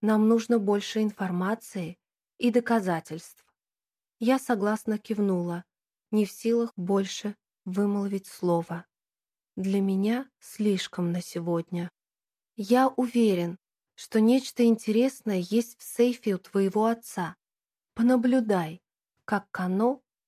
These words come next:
будет им интересоваться». Раздался щелчок, и дверь открылась. Опасности нет, но теперь мне нужно столкнуться с последствиями. Я выбежала,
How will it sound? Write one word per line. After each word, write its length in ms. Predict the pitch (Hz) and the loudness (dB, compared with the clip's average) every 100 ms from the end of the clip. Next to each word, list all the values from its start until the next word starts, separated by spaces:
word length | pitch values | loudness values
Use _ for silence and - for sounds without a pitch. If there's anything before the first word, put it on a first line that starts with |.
| - | -10
будет 420 | 180 233 233 277 _ - | 0 0 0 -10 _ -2
им 200 | 214 220 | 0 2
интересоваться». 1040 | 226 226 226 - 226 196 170 - - 170 - _ _ _ _ _ _ _ - | 2 0 -2 0 -2 0 -4 -6 -14 -16 -18 _ _ _ _ _ _ _ -6
Раздался 640 | 190 190 - 247 254 262 | -4 -2 0 0 0 -8
щелчок, 680 | - 269 247 - 180 175 - _ _ | -6 -4 -6 -4 -6 -6 -12 _ _
и 80 | 190 | -8
дверь 280 | 185 214 226 | -2 0 0
открылась. 680 | 226 - 190 170 170 - _ _ _ _ _ _ - | -4 -6 -6 -4 -8 -12 _ _ _ _ _ _ -12
Опасности 680 | 190 - 226 - 254 - - | -8 -2 -2 0 -6 -4 -2
нет, 460 | 247 202 165 _ _ _ _ _ _ _ | 2 2 -2 _ _ _ _ _ _ _
но 160 | 202 208 | 0 0
теперь 560 | - 202 - 247 285 _ _ _ _ - | -2 -8 -2 -2 -2 _ _ _ _ -2
мне 240 | 202 208 | 2 4
нужно 320 | 226 247 226 | 4 2 0
столкнуться 800 | 214 - 202 - 214 240 233 247 | -2 -2 -4 -2 0 0 -2 -8
с 80 | - | -8
последствиями. 1200 | - 233 - 214 185 - - 185 175 170 170 175 _ _ _ _ _ | -6 -6 -4 -4 -4 -4 -14 -6 -4 -4 -6 -10 _ _ _ _ _
Я 220 | 190 233 | 0 0
выбежала, 720 | 262 269 190 180 175 170 165 | 2 0 0 -2 -4 -6 -8